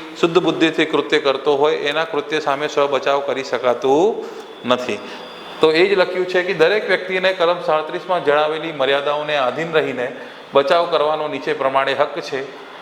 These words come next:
મનુષ્યના શરીરના અસર કરતા ગુના સામે પોતાના અને બીજા વ્યક્તિના શરીરનો બચાવ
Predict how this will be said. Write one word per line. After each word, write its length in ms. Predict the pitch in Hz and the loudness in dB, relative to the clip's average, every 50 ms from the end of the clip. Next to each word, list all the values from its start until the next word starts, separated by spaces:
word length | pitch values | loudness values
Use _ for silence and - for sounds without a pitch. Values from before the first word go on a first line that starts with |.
| - - - - - | -16 -16 -8 0 2
મનુષ્યના 1080 | 143 165 202 214 208 - 208 208 202 202 196 - - - - - - 151 160 170 175 | 2 4 4 2 0 2 2 4 4 4 2 0 -2 -6 -8 -8 -2 2 2 2 2
શરીરના 600 | 170 - 180 160 170 175 185 185 180 180 180 180 180 | 2 2 2 2 4 2 0 0 0 2 2 2 2
અસર 360 | 175 160 147 - - 175 165 | 2 0 0 2 2 0 0
કરતા 400 | - - 160 143 - 170 165 160 | 0 -2 -4 -2 0 0 0 2
ગુના 420 | - 135 143 151 151 151 156 165 170 - - - - - - - - - | 0 0 0 2 2 2 2 0 -2 -8 -10 -12 -14 -16 -16 -16 -2 2
સામે 360 | - 160 160 151 147 143 147 151 - - | 2 2 4 2 0 -2 -2 -4 -2 -2
પોતાના 440 | 151 151 156 165 170 170 165 170 175 185 208 - - - - - - | -2 0 4 4 2 4 2 0 0 -2 -2 -6 -8 -12 -8 -2 2
અને 240 | 143 151 165 151 | 2 2 4 2
બીજા 320 | 131 135 135 139 170 185 175 | 0 0 0 2 4 4 4
વ્યક્તિના 480 | 160 160 156 - - 156 151 135 113 107 110 - - - - - - - - | 2 0 -4 -4 -6 -10 -8 -8 -8 -8 -10 -10 -14 -18 -20 -20 -20 -4 2
શરીરનો 400 | - 156 151 160 160 160 160 165 | 2 2 4 2 0 0 0 0
બચાવ 340 | 160 131 131 - 156 147 147 | 2 2 2 2 2 2 2